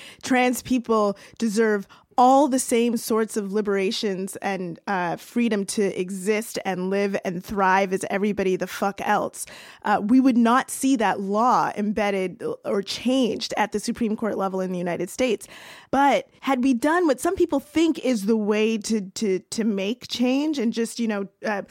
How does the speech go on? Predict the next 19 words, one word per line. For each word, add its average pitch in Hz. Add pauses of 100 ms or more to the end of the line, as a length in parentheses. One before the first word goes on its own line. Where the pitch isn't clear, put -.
(180)
lobbied 208
to 226
change 208
the 202
laws, 190 (760)
without 254
trying 247
to 233
shift -
culture, 262
without 233 (300)
playing 262 (140)
outside 240
the 233
rules 240
that 214 (300)
the 226
society 226
sets -